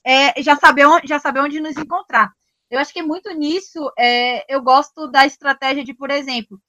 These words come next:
que pra, como pra eles, o universal é, é, na realidade, branco, né? É, e nós que não somos o universal, somos os diversos,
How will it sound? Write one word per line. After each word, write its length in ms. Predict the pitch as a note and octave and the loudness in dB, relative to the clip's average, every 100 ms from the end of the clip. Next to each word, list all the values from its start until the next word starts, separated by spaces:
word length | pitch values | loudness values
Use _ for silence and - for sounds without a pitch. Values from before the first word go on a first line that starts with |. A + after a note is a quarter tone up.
| _ | _
que 80 | - | -12
pra, 220 | C#4 D4 | 2 4
como 300 | D4 G4 A4+ | 4 0 -2
pra 240 | A#4 F4+ D4 | 6 8 8
eles, 420 | C#4 B3 G#3+ G3 | 6 4 -2 -10
o 200 | - F4+ | -2 0
universal 840 | F#4+ E4+ C4 B3 - B3 A3+ G#3 G3 _ _ _ - | 0 -2 -2 -4 0 6 6 6 -6 _ _ _ 2
é, 520 | B3+ B3+ A#3+ A#3 - | 6 8 6 4 -2
é, 20 | |
na 140 | B3 | 4
realidade, 720 | C4+ D#4 C4+ B3+ G3+ A#3+ G#3 A3 | 4 6 4 4 6 6 6 -6
branco, 500 | G3 A#3+ E4 - B3 | 0 0 0 -4 -8
né? 220 | A3 - - _ _ _ _ _ _ | -6 -6 -10 _ _ _ _ _ _
É, 280 | A3 A#3+ A#3+ | -2 -2 -2
e 280 | C4 C4+ | -4 -4
nós 300 | B3+ B3+ F#4+ | 2 4 4
que 120 | - D#4+ | 0 0
não 160 | E4 | 0
somos 440 | - D#4+ D4 C#4+ A#3 | 0 0 0 -2 -8
o 100 | C#4 | -4
universal, 640 | C#4+ C4 C4 A#3+ A#3 A3+ A3 | -4 -2 0 0 2 2 2
somos 300 | A#3 A#3 G#3+ | 0 -8 -10
os 100 | G3+ | -12
diversos, 540 | G3+ G3 A3+ D4+ C4+ | -12 -2 -2 -2 -6